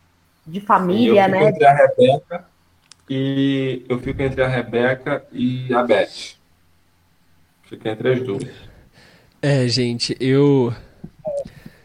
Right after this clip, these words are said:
Speaker 1: Decisão difícil entre a Rebeca e a Beth nessa
Speaker 3: É, é.
Speaker 1: pergunta.
Speaker 3: Sim.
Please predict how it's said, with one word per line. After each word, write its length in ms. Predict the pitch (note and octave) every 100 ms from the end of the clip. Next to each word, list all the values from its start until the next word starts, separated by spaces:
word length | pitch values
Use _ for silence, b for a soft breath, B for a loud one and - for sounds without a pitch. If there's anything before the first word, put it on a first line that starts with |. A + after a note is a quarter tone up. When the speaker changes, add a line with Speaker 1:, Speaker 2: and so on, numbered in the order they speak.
| B -
Speaker 1:
Decisão 440 | G3+ G3+ G#3 G3+
difícil 540 | A3+ B3+ A3+ G3+ -
entre 160 | G3+ G3+
a 60 | G#3
Rebeca 380 | F#3 F#3+ A3
e 40 | G#3+
a 40 |
Beth 380 | F#3 F#3 F#3+ -
nessa 640 | G#3+ G3 G#3+ B3 A3 A#3 A#3+ - -
Speaker 3:
É, 0 |
é. 60 |
Speaker 1:
pergunta. 880 | B3+ G#3 G#3 G3 G#3 A3+ C#4 C4 D4 B B B B B _
Speaker 3:
Sim. 460 | - - A2 A2